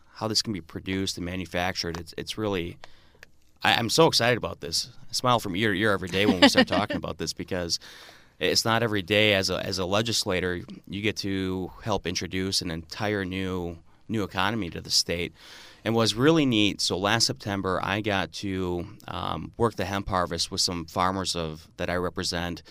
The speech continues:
Speaker 1: in the, uh, northeastern corner of, uh, Portage County and, and southern Monroe, southern Marathon County.
Speaker 2: You're welcome to come help me this fall if you'd like.
Speaker 1: Done deal.
Speaker 2: <laughs>
Speaker 1: And they grew, they grew thirty-five acres of hemp, and the varietal that they,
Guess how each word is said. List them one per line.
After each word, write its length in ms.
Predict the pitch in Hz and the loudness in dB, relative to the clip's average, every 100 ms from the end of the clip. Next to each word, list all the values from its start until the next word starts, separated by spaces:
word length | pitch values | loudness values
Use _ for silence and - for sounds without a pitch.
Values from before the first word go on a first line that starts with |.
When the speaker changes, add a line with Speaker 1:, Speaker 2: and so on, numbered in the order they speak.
| - - - - | -20 -18 -20 -8
Speaker 1:
in 300 | 95 92 92 | -2 -2 -2
the, 200 | 87 87 | -2 -2
uh, 200 | 85 85 | -2 -4
northeastern 720 | 85 101 101 - 95 - 98 | -2 0 -2 -2 -4 -4 -6
corner 400 | 87 95 90 87 | -4 -4 -2 -2
of, 260 | 85 82 - - | -4 -8 -16 -10
uh, 280 | 50 50 - | -8 -6 -8
Portage 340 | - 120 107 - | 0 2 2 2
County 360 | 98 90 85 | 2 2 0
and, 320 | 85 80 82 - | -2 -4 -8 -10
and 260 | 85 85 | -10 -4
southern 420 | - 107 101 95 87 | 0 2 0 0 -4
Monroe, 280 | 87 87 - - - - | -4 -4 -6 -10 -16 -4
southern 320 | - 117 101 | 0 2 2
Marathon 460 | 104 123 85 80 | 4 2 2 -4
County. 400 | 85 82 80 76 - | -4 -4 -2 -6 0
Speaker 2:
You're 140 | 226 | 6
welcome 280 | 226 220 208 | 6 8 6
to 60 | 202 | 6
come 180 | 185 185 | 6 6
help 180 | 175 | 6
me 140 | 170 175 | 4 0
this 220 | 175 - | -2 -6
fall 240 | 190 202 | -6 -6
if 140 | 185 - | -8 -8
you'd 120 | 208 | -10
like. 240 | 190 180 | -8 -4
Speaker 1:
Done 200 | 135 117 | 2 6
deal. 280 | 117 123 104 95 190 - | 8 8 6 2 -2 -2
Speaker 2:
<laughs> 240 | - - | -2 2
Speaker 1:
And 200 | - 117 | 4 6
they 140 | 131 151 | 8 6
grew, 560 | 139 143 135 123 98 - _ | 6 6 6 6 2 -8 _
they 180 | 113 135 | 2 4
grew 160 | 139 135 | 6 4
thirty-five 560 | - 120 110 107 98 | 4 2 4 4 6
acres 440 | 95 95 95 90 - | 4 2 -2 -2 -2
of 160 | 87 | -4
hemp, 280 | - 95 90 | -4 -4 -4
and 80 | 87 | -4
the 80 | 82 | 2
varietal 380 | 95 104 104 92 | 4 4 4 2
that 220 | 90 85 | -2 0
they, 480 | 92 92 95 92 | 2 4 2 0